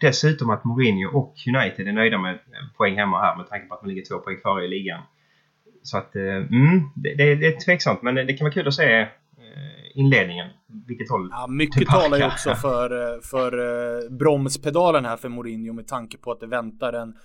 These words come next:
Speaker 2: fortsatt oviss retur, får vi ändå säga, mot Sevilla här i Champions League, där man kom undan med blotta förskräckelsen på,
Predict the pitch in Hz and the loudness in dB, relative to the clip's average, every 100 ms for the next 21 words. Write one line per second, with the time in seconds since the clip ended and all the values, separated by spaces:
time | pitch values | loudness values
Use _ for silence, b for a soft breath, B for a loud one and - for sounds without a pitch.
0 | b b - 143 185 185 196 139 139 - | b b -2 2 2 2 -2 0 2 2
1 | - 151 147 202 202 - 170 143 110 - | 2 0 2 2 2 0 2 0 -2 -6
2 | 127 107 113 107 135 127 131 165 113 107 | -6 -6 -8 -6 -6 -4 0 0 0 -6
3 | 110 107 b b - 139 123 123 117 139 | -12 -14 b b -4 -4 -4 -6 -4 2
4 | 170 214 185 156 139 139 - - 147 143 | 4 4 4 2 2 -4 -6 0 2 4
5 | 139 143 135 127 135 - 135 131 - 180 | 4 4 2 2 0 2 0 0 -2 0
6 | 170 - 135 117 127 113 107 123 117 113 | -2 -2 -4 -2 -4 -4 -6 -6 -4 -4
7 | 107 | -6